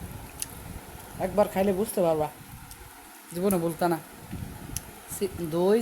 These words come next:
সিরা, মুড়ি, আম, সেই স্বাদ, যার কোনো তুলনা নাই।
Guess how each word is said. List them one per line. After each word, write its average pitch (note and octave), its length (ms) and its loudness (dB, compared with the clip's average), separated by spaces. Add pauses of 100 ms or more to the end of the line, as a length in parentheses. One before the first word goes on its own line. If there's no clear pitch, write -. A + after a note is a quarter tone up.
সিরা, A3+ 340 6
মুড়ি, G#3 340 4
আম, E3+ 200 2 (840)
সেই G#3 280 4
স্বাদ, D#3+ 160 0 (840)
যার E3 180 2
কোনো E3+ 220 2
তুলনা A3+ 300 4
নাই। D3+ 180 2